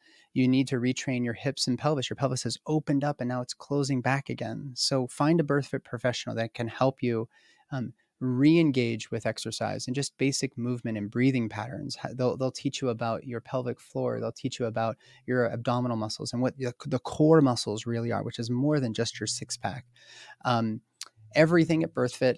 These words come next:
is tried and true. I've taken their courses. I'm even a BirthFit certified, um, coach now, um, BirthFit leader, they call it, because I've taken their coaching program. It's just,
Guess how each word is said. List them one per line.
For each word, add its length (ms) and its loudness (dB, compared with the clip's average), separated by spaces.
is 480 -4
tried 400 4
and 100 2
true. 300 0
I've 140 -4
taken 340 -2
their 100 -2
courses. 560 -4
I'm 220 -2
even 280 0
a 80 -2
BirthFit 520 -2
certified, 640 -4
um, 300 -6
coach 320 0
now, 320 0
um, 180 -2
BirthFit 400 2
leader, 320 0
they 120 0
call 280 0
it, 160 -4
because 220 -4
I've 100 -4
taken 260 -2
their 100 -4
coaching 360 -2
program. 500 -2
It's 280 -2
just, 500 0